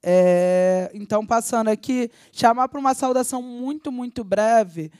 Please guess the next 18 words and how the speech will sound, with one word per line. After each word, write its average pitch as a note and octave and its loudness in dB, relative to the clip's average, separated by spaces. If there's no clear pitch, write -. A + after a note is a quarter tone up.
o A3 -2
Mânima, A3 -4
que A3 -6
é G#3+ 2
do G#3+ -8
core A#3 -6
e A#3+ -2
assistente A#3 -2
social A#3 -2
da A3+ 0
crai A3+ 0
R A#3+ -2
J. F#3 -2
Dois F3+ -4
minutinhos, G3 -12
hein, F#3+ -14
é, D#3 -12
Mânima? D3+ -16